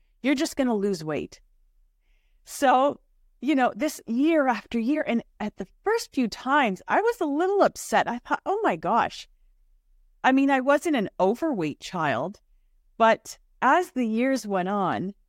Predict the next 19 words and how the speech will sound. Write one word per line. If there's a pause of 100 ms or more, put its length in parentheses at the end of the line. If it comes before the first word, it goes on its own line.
you
know,
I
began
to
realize,
you
know, (180)
it's
just
the
thought. (240)
It's
fine. (640)
Um, (1500)
if
we
could
just